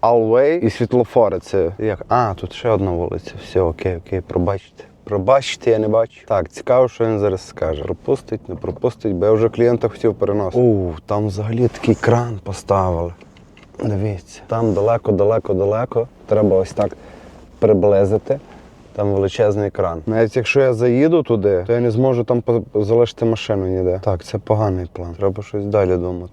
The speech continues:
Ні, там нема де залишити машину. Вже двадцять хвилин, я, я не знаю, це кожного дня яка-, якийсь новий прикол. То немає парковки, то немає ще чогось, то немає того, то немає цього, то немає нічого. І це Бруклін.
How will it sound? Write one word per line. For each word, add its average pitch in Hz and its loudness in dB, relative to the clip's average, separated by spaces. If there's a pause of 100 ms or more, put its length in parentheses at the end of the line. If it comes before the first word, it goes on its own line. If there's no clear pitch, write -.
Ні, 101 -2
там 101 -2
нема 101 2
де 90 0
залишити 98 -4
машину. 147 -4
Вже 127 4
двадцять 175 0
хвилин, 170 2
я, 131 0
я 151 2
не 180 0
знаю, 160 0
це - -6
кожного 156 2
дня 156 2
яка-, 156 2
якийсь 131 -2
новий 139 4
прикол. 113 2
То - -2
немає 135 2
парковки, 123 0
то - -4
немає 127 2
ще 127 2
чогось, 120 0
то 120 4
немає 131 0
того, 123 2
то 113 -2
немає 120 0
цього, 113 0
то - -8
немає 117 -2
нічого. 90 -4
І 104 -2
це 117 2
Бруклін. 101 2